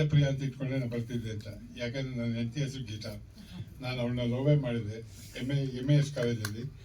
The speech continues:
ನಾನು ಇಟ್ಕೋಬೋದಾಗಿತ್ತು ಅಂತ ಹೇಳಿದೆ. "ಪರವಾಗಿಲ್ಲ ಬಿಡು, ನಿನಗೂ ನನಗೂ ನಂಟಿದೆ" ಅಂತ ಅವ್ರು ಅಂದ್ರು. ಆ ನಂಟು ಇಲ್ಲೂ ಬೆಳೀತಾ ಇದೆ. ನೀವು ಗೀತಾ ಪ್ರಿಯ ಆಗಿದ್ದೀರಿ, ಆ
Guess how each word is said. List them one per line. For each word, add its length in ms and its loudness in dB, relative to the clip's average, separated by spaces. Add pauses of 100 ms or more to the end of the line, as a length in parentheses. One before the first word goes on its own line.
(840)
ನಾನು 120 8
ಇಟ್ಕೋಬೋದಾಗಿತ್ತು 800 6
ಅಂತ 180 2
ಹೇಳಿದೆ. 380 -2 (720)
"ಪರವಾಗಿಲ್ಲ 320 6
ಬಿಡು, 220 8 (600)
ನಿನಗೂ 260 4
ನನಗೂ 480 6
ನಂಟಿದೆ" 320 2
ಅಂತ 160 -4
ಅವ್ರು 160 0
ಅಂದ್ರು. 520 -8 (720)
ಆ 160 6
ನಂಟು 680 4 (140)
ಇಲ್ಲೂ 280 4
ಬೆಳೀತಾ 400 -2
ಇದೆ. 360 -4 (540)
ನೀವು 160 2
ಗೀತಾ 400 0
ಪ್ರಿಯ 200 -4
ಆಗಿದ್ದೀರಿ, 420 -4 (1000)
ಆ 120 0